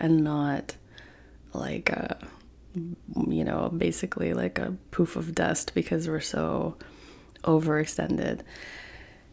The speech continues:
And so how can we move from,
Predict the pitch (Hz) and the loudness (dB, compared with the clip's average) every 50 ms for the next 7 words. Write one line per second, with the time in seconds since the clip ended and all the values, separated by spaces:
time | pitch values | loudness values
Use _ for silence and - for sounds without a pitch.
0 | - - - - - - - - 214 214 208 208 - 226 220 214 202 - - 202 | -20 -20 -20 -16 -10 -6 2 8 12 12 12 12 12 12 12 12 12 10 8 10
1 | 202 208 214 220 226 233 240 240 233 - - - - - - - - - - - | 12 12 12 12 12 12 12 12 10 6 0 -4 -6 -8 -12 -14 -14 -16 -18 -18
2 | - - - - 196 196 196 196 190 190 185 180 175 175 170 165 147 143 143 147 | -14 -10 4 10 12 12 12 12 12 12 12 12 12 12 12 12 12 8 4 0
3 | 151 - - - - - - - - 170 160 156 156 151 156 151 151 147 - - | -2 -6 -12 -18 -18 -14 -8 4 6 8 8 10 10 8 8 8 6 4 2 0